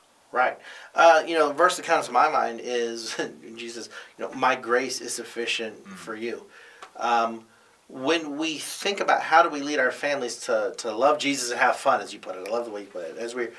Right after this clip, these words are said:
Speaker 1: we're trying to establish these habits that focus our families on Jesus.
Speaker 2: Mm-hmm.
Speaker 1: Um, this is something that pleases the heart of God.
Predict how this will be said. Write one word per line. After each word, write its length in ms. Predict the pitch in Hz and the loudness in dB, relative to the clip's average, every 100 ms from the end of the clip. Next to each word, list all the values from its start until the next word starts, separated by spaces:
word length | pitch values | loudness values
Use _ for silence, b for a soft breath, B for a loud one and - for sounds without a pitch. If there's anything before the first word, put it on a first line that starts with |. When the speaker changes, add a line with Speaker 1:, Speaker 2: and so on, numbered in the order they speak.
| B B | B B
Speaker 1:
we're 80 | 127 | -4
trying 320 | 123 165 160 | 4 6 6
to 60 | 143 | 2
establish 500 | 127 - 143 127 120 | -4 0 2 0 -4
these 280 | 117 110 - | -6 -10 -10
habits 640 | - 143 151 127 110 - | -2 4 4 4 0 -4
that 320 | - 110 - - | -6 -6 -8 -4
focus 420 | - - 139 123 | 0 0 0 -2
our 100 | 110 | -2
families 640 | 131 127 117 104 101 98 - | -4 -8 -8 -10 -14 -16 -16
on 140 | - | -14
Jesus. 460 | - 101 95 - - B 113 | -12 -12 -14 -16 -18 B -18
Speaker 2:
Mm-hmm. 180 | 95 92 B B B B B - - 135 | -16 -16 B B B B B -18 0 6
Speaker 1:
Um, 460 | 127 120 120 117 - _ _ | 6 4 0 -10 -18 _ _
this 240 | 180 349 403 | 2 4 4
is 120 | - | 6
something 300 | 370 339 294 | 6 6 6
that 160 | 262 | 6
pleases 420 | - 170 202 220 185 | 4 0 0 0 2
the 80 | 151 | 8
heart 200 | 156 151 | 8 8
of 60 | |
God. 220 | 123 - | 4 0